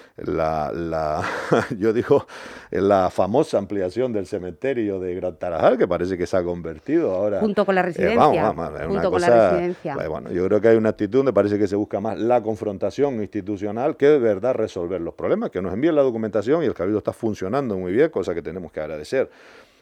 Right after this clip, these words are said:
Speaker 1: La implicación de todos los servicios que están siendo conscientes en su responsabilidad como funcionarios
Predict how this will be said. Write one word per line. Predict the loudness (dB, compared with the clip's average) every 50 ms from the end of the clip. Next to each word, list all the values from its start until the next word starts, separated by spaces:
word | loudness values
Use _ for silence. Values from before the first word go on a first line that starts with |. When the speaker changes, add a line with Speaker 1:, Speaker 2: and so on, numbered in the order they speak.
| -14 -6
Speaker 1:
La | 0 4 4 4
implicación | 4 2 0 0 2 2 0 0 -2 -2 0
de | 0 0
todos | 0 2 2 4 4 4 4
los | 2 2 -2 -2
servicios | -2 -2 0 0 -2 -2 -2 -4 -4
que | -4 -4
están | -6 -6 -6 -6 -6
siendo | -4 -4 -2 -2 -4 -4 -4
conscientes | -6 -6 -6 -4 0 0 0 0 0 -4 -6 -6
en | -6 -6 -8
su | -8 -8 -8
responsabilidad | -6 -6 -8 -8 -8 -6 -6 -4 -2 0 0 0
como | -2 -4 -8 -8
funcionarios | -8 -10 -10 -10 -8 -6 -2 -2 0 0 0 0 -2 -4